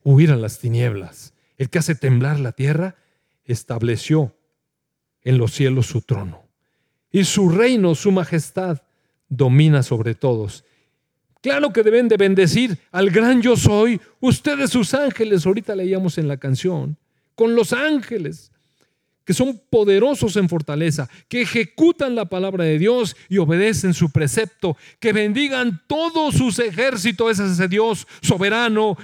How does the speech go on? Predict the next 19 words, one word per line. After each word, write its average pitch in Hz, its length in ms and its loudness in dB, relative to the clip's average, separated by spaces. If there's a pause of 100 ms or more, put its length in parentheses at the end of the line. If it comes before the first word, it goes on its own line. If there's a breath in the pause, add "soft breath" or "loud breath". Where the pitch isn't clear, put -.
gran 220 260 0
yo 220 140 0
soy, 226 400 0 (120 loud breath)
maravilloso, 208 760 0
eterno. 170 480 0 (680)
Ministros 190 640 2
suyos 139 420 -2
que 131 100 -8
hacen 127 240 -4
su 123 140 -8
voluntad. 98 500 -12 (800)
Bendigan 127 720 0 (360)
a 131 120 -6
este 123 240 -6
Dios 120 540 -2 (420)
que 117 240 -4
es, - 320 -6 (140)
que 127 220 -2
era 113 260 -2